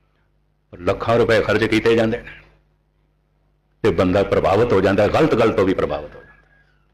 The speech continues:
ਇਸ ਚੱਕਰ 'ਚ ਨਾ ਪੈਣਾ, ਨਹੀਂ ਆਉਂਦਾ, ਗਲਤ ਗੱਲ ਤੋਂ ਬਹੁਤ ਛੇਤੀ ਪ੍ਰਭਾਵਿਤ ਹੁੰਦਾ ਹੈ। ਐਡਵਰਟਾਈਜ਼ਮੈਂਟ ਦੀ ਕਲਾ ਇੱਥੋਂ ਪ੍ਰਚਲਿਤ ਹੋਈ ਹੈ ਔਰ ਐਡਵਰਟਾਈਜ਼ਮੈਂਟ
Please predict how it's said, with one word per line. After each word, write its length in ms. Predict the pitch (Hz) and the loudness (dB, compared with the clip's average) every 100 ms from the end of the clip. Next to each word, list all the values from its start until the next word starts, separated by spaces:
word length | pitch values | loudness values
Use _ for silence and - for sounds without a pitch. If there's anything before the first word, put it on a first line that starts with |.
| _ _ | _ _
ਇਸ 120 | 110 | -4
ਚੱਕਰ 280 | - 104 113 | -2 0 0
'ਚ 80 | 110 | 0
ਨਾ 160 | 110 | 0
ਪੈਣਾ, 320 | 143 101 90 82 - | 0 0 -2 -4 -6
ਨਹੀਂ 140 | 107 104 | -2 0
ਆਉਂਦਾ, 300 | 80 76 - - - | -2 -6 -16 -20 -2
ਗਲਤ 200 | 107 107 | 0 2
ਗੱਲ 140 | 104 104 | 0 0
ਤੋਂ 120 | 107 | 2
ਬਹੁਤ 180 | 117 - | 0 0
ਛੇਤੀ 240 | 117 113 | -2 -2
ਪ੍ਰਭਾਵਿਤ 420 | 85 78 73 78 | -2 -2 -2 -4
ਹੁੰਦਾ 200 | 80 - | -10 -18
ਹੈ। 100 | - _ _ _ _ _ _ - | -20 _ _ _ _ _ _ -2
ਐਡਵਰਟਾਈਜ਼ਮੈਂਟ 680 | 113 110 110 104 113 104 101 | 2 4 4 2 2 0 0
ਦੀ 160 | 98 95 | 0 0
ਕਲਾ 400 | 104 117 110 - | 0 0 0 -4
ਇੱਥੋਂ 280 | 117 - 107 | -4 -2 0
ਪ੍ਰਚਲਿਤ 400 | 101 95 135 139 | 0 0 0 2
ਹੋਈ 200 | 101 98 | 2 2
ਹੈ 180 | - - - _ | -2 -10 -20 _
ਔਰ 100 | 98 | 2
ਐਡਵਰਟਾਈਜ਼ਮੈਂਟ 800 | 101 117 110 104 110 104 95 78 | 2 4 4 4 2 2 0 -2